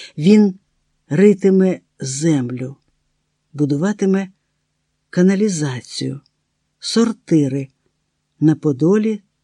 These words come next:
та в інших районах міста. Все матиме абсолютно природній вигляд, чистота для міщан і гроші для будівничого. І люди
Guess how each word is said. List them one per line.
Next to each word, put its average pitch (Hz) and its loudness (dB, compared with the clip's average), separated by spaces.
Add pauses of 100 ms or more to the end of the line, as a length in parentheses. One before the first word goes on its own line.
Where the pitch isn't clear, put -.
(180)
та 139 -2
в 156 0
інших 226 0
районах 135 -4
міста. 143 -2 (880)
Все 196 -2
матиме 196 0
абсолютно 165 -4
природній 156 2
вигляд, 147 -2 (640)
чистота 156 -4
для 156 0
міщан 143 0 (420)
і 151 -4
гроші 143 -4 (320)
для 139 -4
будівничого. 147 -2 (640)
І 196 6
люди 208 4